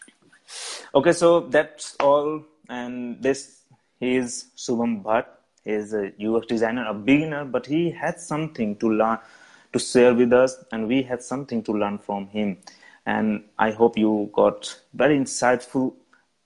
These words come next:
information from him, like books, blog post, and the mistakes that we should avoid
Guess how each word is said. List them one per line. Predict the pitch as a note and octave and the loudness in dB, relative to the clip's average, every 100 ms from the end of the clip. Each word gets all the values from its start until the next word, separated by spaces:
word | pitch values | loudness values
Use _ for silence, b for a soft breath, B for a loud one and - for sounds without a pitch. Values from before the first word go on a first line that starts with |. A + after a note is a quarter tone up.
| _ - | _ -6
information | B2+ C#3 C3 C3 C3+ D3 C#3+ | -4 0 2 2 0 -2 -6
from | C#3+ C#3 | -4 -2
him, | C#3 D#3 D3+ _ | -4 -8 -10 _
like | G2+ G#2 G2+ | 0 0 2
books, | B2 B2+ - - _ - | 2 2 -8 -12 _ -10
blog | G2+ A2 A2+ | 4 4 4
post, | - C3+ C3+ - b b - | 2 2 0 -14 b b -10
and | A2+ A2 A2+ _ _ - - | -6 -4 -6 _ _ -20 -4
the | A#2+ | 0
mistakes | B2 A#2+ - D#3 D3+ | 0 -2 4 4 4
that | C3 A#2+ | 0 0
we | A#2+ | -4
should | A#2 B2+ A#2 | -4 -6 -2
avoid | G#2+ G#2+ A2+ A2+ A2 | -2 0 0 0 -4